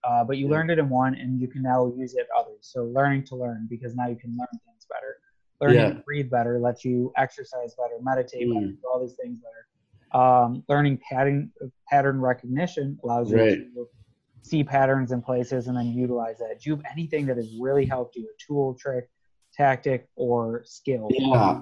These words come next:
Speaker 2: I think, um, it would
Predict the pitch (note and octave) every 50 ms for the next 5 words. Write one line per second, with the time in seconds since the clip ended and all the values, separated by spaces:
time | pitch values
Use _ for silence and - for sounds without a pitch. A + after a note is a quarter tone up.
0 | - - C3+ D#3+ F3 E3+ - G3 G3 F#3+ F#3 F3+ - - _ - C#3+ D3 D3 D3
1 | C#3+ C#3 C3 B2 A#2 - - - _ _ _ - - - _ _ _ _ _ _
2 | _ _ _ _ _ _ _ _ _ _ _ _ _ _ _ _ _ _ _ _
3 | _ _ _ _ _ _ _ - C#3+ D3+ E3+ E3+ F3+ F#3 F#3 F#3 -